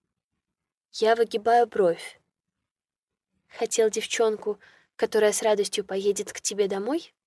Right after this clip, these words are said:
Получай. Читается у меня на лице. Я показываю ему большой палец. Помедлив, он обнимает её за плечи. У входа они останавливаются, вынуждая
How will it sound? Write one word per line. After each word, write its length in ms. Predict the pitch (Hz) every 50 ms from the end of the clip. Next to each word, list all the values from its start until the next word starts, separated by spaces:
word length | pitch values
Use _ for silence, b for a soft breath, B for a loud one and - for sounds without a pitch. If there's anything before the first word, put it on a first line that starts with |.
| _ _ _ -
Получай. 680 | - 339 302 247 - - - - 147 143 - - _ _ _ _ _ _ _ _ _ _ _ -
Читается 560 | - - - - 185 180 185 185 - - 202
у 40 | 196
меня 200 | 196 196 190 190
на 80 | 196 196
лице. 480 | 196 208 202 - - - 180 180 185 _ _ _ _ _ _ _ _ _ _ _ _ _ _ _ _ _ _ -
Я 140 | - 247 240
показываю 600 | - 220 - 226 226 220 220 220 202 208 208 202
ему 220 | 190 208 202 202
большой 400 | 190 202 196 190 - - 220 214
палец. 600 | 202 - 190 180 170 180 - - - - - - _ _ _ _ _ _ _ _ _ _ _ _ _ _ _ _ _ _ _ _ _ _ _ _
Помедлив, 640 | - 214 202 220 269 294 247 220 214 196 - - _ _ _ _ _ _ _ _ _ _ -
он 160 | - 277 262
обнимает 520 | 240 214 208 214 208 220 233 240 226 - -
её 160 | 202 202 208
за 140 | 202 214 196
плечи. 560 | - 208 185 180 180 - - - - - _ _ _ _ _ _ _ _ _ _ _ _ _ _ _ _ _ _ -
У 80 | 202
входа 380 | 202 202 - - 262 269 220 220
они 180 | 208 208 202 202
останавливаются, 1040 | 190 - - 220 214 226 254 254 233 226 196 202 202 202 196 - - - 196 196 b b b b b b b b b _
вынуждая 640 | - 214 214 214 202 190 208 226 247 240 214 -